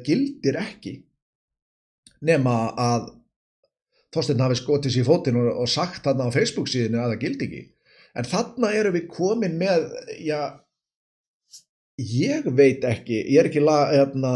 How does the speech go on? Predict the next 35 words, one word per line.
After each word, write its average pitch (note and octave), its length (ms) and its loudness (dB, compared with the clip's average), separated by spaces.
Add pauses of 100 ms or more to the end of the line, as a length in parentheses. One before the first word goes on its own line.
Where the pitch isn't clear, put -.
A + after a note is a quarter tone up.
(200)
lagalega B2+ 680 2 (100)
lærður, B2+ 600 0
lög-, C#3 320 2 (180)
löglærður, B2 640 2
heitir B2+ 240 -6
það D3 140 -4
ekki? F#2 160 -8 (720)
Þannig C3 160 0
að A#2+ 180 4
ég A3+ 180 4
veit G#3 240 4
ekki - 220 -4
alveg C3 420 2 (320)
hvað F3+ 360 -2
við C#3 200 8
erum C#3+ 200 2
að A2 120 -2
horfa F3 380 2
upp - 180 2
á C3+ 40 8
þarna, D2 280 -2 (220)
en A#2+ 180 0 (800)
þetta, D#3+ 420 0 (300)
þarna C#3 280 0
virðist C3+ 760 0 (920)
sem C#3+ 160 0
að D3+ 120 0
þú - 120 0
sért D3 180 -2
að B2 100 2
selja D#3+ 520 2
mönnum C3 400 0
lágmark C3 640 0
fjóra E3 360 2
mánuði A#2 480 0